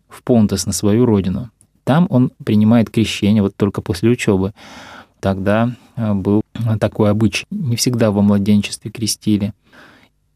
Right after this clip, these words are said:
И вот после крещения он изменяет свою жизнь, он начинает вести жизнь аскета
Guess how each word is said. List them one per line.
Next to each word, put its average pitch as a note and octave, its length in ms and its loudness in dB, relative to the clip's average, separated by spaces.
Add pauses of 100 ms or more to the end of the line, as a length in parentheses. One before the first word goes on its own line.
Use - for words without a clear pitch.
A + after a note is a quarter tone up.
(120)
И F#3+ 280 4 (120)
вот B2 220 0
после B2 300 -2
крещения D#3+ 540 0
он C3 180 2 (200)
изменяет B2+ 460 2
свою G#2+ 220 0
жизнь, C3 260 0
он A#2 60 4
начинает A2+ 540 2
вести - 240 -4
жизнь A#2 260 2
аскета A2 580 -2